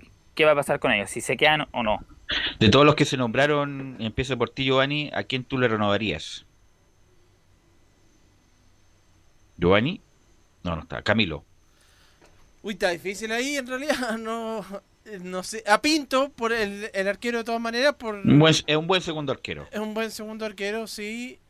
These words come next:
Speaker 3: Eh, Miguel Pinto, y después del otro me nombraba, Matías Fernández me nombraba, quizás, bueno, yo creo que va a tener un tratamiento
Speaker 2: Matías
Speaker 3: especial.
Speaker 2: Fernández, una buena despedida, una buena
Speaker 3: Sí.
Speaker 2: despedida. Bueno, no va a ir, va a ir sin público, pero,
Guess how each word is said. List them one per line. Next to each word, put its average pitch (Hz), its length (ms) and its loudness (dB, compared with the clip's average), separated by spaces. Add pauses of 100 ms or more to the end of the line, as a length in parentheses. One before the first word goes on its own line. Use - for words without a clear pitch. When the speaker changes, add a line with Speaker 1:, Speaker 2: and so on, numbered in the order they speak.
(260)
Speaker 3:
Eh, 170 120 -14
Miguel 175 320 -10
Pinto, 214 800 -10
y 208 60 -14
después 196 420 -8
del 185 140 -10
otro 196 240 -10
me 190 80 -12
nombraba, 185 440 -2
Matías 180 340 -8
Fernández 160 600 -10
me 196 80 -14
nombraba, 208 380 -6
quizás, 202 340 -4
bueno, 247 180 0
yo 240 140 -8
creo 240 100 -10
que 247 60 -4 (360)
va 190 60 4
a - 20 -6
tener 214 160 -4
un 220 60 -8
tratamiento 208 240 -6
Speaker 2:
Matías 107 160 6
Speaker 3:
especial. 110 40 2
Speaker 2:
Fernández, 113 360 -2
una 107 120 0
buena 107 200 0
despedida, 82 460 -6
una 82 140 -10
buena 101 200 -2
Speaker 3:
Sí. 104 60 0
Speaker 2:
despedida. 127 920 0 (300)
Bueno, 90 260 -4
no 78 100 -8
va 92 100 2
a 92 60 2
ir, 80 140 -6
va 87 80 -2
a 92 40 2
ir 92 80 -8
sin 87 140 -12
público, 78 540 -4 (140)
pero, 80 360 -2